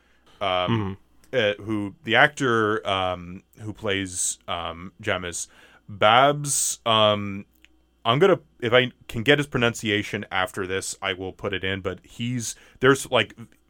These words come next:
Speaker 1: Paul has visions of this guy, and he's, he's great in those scenes, but it's also just
Speaker 2: Mm-hmm.
Speaker 1: weird, like, the ending triumphant thing for this character is this white guy killing this black dude.
Speaker 2: Yeah.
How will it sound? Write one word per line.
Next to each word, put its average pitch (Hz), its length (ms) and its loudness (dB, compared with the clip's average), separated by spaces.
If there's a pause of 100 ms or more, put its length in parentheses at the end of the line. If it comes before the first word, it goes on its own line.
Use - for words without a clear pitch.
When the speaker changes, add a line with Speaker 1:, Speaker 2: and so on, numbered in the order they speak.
Speaker 1:
Paul 175 220 6
has 147 160 4
visions 110 340 -2
of 110 60 -8
this 117 160 -2
guy, 113 240 4
and 107 220 -6
he's, 110 160 -10 (140)
he's 113 160 -6
great 123 260 2
in 110 100 -8
those 107 200 -4
scenes, 110 440 -6 (360)
but 131 100 4
it's 151 60 8
also 175 200 6
just 110 140 2
Speaker 2:
Mm-hmm. 110 80 -2
Speaker 1:
weird, 117 220 2
like, 110 300 0
the 117 220 0
ending 131 360 0
triumphant 113 600 -2
thing 107 180 -4
for 107 100 -12
this 101 140 -6
character 104 340 -2
is 98 80 -10
this 104 140 -10
white 104 240 -2
guy 98 160 -2
killing 98 320 -8
this 87 120 -18
black 85 300 -12
dude. - 280 -18 (840)
Speaker 2:
Yeah. 110 360 6